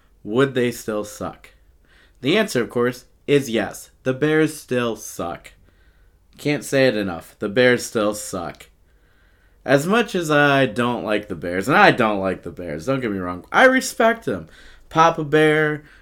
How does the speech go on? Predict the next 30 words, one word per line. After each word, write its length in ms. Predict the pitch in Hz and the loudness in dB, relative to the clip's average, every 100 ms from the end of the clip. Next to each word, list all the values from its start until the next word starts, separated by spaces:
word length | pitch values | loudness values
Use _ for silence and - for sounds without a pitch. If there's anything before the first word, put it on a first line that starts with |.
| _ | _
you 80 | 123 | 2
know, 140 | 135 | 4
without 300 | 135 151 147 | 8 8 6
him, 280 | 143 147 139 | 4 4 4
we 100 | 135 | 2
wouldn't 280 | 139 143 139 | 2 0 0
have 160 | 139 | -2
the 60 | 131 | -4
Packers 500 | 135 139 135 139 123 | -2 2 2 0 -2
as 220 | 135 123 | 0 0
we 100 | 120 | -2
know 300 | 117 120 131 | -4 0 2
it. 280 | 127 123 - _ _ _ - - | 2 -2 -8 _ _ _ -20 -8
The 160 | 120 | -4
rivalry 680 | 107 139 151 143 139 143 135 | 4 8 8 8 4 4 4
between 300 | 120 110 120 | 2 -4 -10
him 600 | 113 147 135 131 127 123 | -4 0 2 2 0 -2
and 360 | 104 98 90 90 - _ _ | -4 -4 -6 -12 -20 _ _
Lombardi, 640 | 98 95 147 156 143 139 | -8 2 8 10 10 6
you 360 | 127 113 110 117 | 2 2 2 2
know, 180 | 113 | 2
it's 180 | 101 - | 0 -4
great. 560 | 110 120 127 117 98 76 | -14 4 6 6 2 -2
You 80 | 104 | -4
know, 400 | 110 110 104 92 | 0 0 0 -4
you 200 | 123 107 | -4 -2
know, 220 | 98 92 | -2 -4
got 300 | 101 104 95 | -2 -2 0
Walter 260 | 123 131 | 0 0
Payton, 840 | 117 131 139 131 131 123 117 110 104 | -2 -2 0 0 0 -2 -2 -6 -8